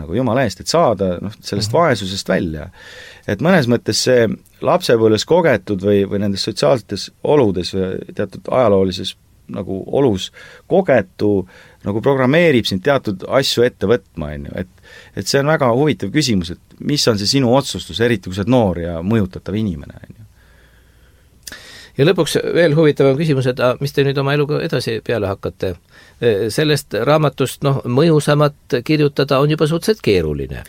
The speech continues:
Speaker 1: <laughs>
Speaker 2: E, pangandusse tagasi minna ilmselt ei ole ka eriti realistlik, et, e, mis te oma eluga nüüd peale hakkate?
Speaker 1: Ehm, no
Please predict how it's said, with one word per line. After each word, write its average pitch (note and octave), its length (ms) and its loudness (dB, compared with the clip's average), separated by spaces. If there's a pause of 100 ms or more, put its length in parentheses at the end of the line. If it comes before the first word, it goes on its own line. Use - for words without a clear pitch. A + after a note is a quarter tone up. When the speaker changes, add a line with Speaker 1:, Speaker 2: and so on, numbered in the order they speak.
Speaker 1:
<laughs> G#2+ 80 -10 (500)
Speaker 2:
E, B2 340 4
pangandusse D#3 640 0
tagasi E3+ 320 2
minna D#3 320 2
ilmselt D3+ 420 0
ei D#3 60 4
ole E3+ 160 4
ka D3 160 2
eriti A2 300 2
realistlik, G2 640 -2
et, - 280 -4
e, A2 120 0 (300)
mis D3 200 -6
te E3 140 -2
oma D3+ 120 0
eluga D3+ 300 0
nüüd C#3+ 160 -6
peale F3 220 0
hakkate? D3+ 320 -10 (1500)
Speaker 1:
Ehm, C#3+ 560 4 (260)
no D#3+ 220 0